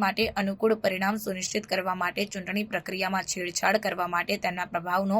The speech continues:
ઉપયોગ કર્યો. તેમણે આંકડાઓમાં અચાનક ફેરફાર અને મહાયુતિ ગઠબંધન દ્વારા મેળવેલી ભવ્ય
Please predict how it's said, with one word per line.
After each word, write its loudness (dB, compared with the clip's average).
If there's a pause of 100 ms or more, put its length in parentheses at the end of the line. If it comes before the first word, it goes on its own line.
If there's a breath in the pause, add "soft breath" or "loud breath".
ઉપયોગ -6
કર્યો. -2 (600 soft breath)
તેમણે 10
આંકડાઓમાં 10 (400)
અચાનક 8
ફેરફાર 10
અને 4
મહાયુતિ 2
ગઠબંધન 2
દ્વારા 4
મેળવેલી -4
ભવ્ય -4